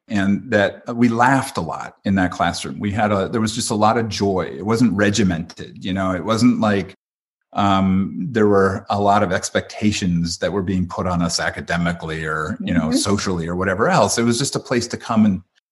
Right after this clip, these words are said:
Speaker 1: and be a kid more than anything else. And I think that, you know, that, that ethos is just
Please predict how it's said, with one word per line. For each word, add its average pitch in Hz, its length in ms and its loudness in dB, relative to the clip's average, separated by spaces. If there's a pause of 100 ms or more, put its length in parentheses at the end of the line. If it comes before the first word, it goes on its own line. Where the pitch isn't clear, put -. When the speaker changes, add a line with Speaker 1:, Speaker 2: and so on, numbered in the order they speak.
(160)
Speaker 1:
and 110 140 2
be 113 140 4
a 110 40 2
kid 113 480 -4 (160)
more 101 160 2
than 95 100 2
anything 92 540 -2
else. - 360 -6 (680)
And 135 140 2
I 160 40 4
think 220 220 2
that, 214 220 -4 (200)
you 156 120 2
know, 127 380 4
that, 143 500 2
that 123 320 0
ethos 101 680 0 (240)
is 101 600 0 (280)
just - 300 -4